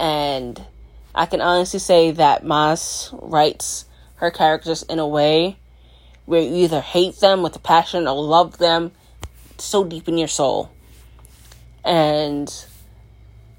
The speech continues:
my expectations for a significant other is so high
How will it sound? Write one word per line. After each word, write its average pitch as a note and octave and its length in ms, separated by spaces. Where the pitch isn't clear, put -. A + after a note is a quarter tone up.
my G3 240
expectations F#3+ 920
for E3+ 200
a D#3+ 40
significant E3+ 560
other F3 400
is E3+ 120
so - 280
high D#3+ 440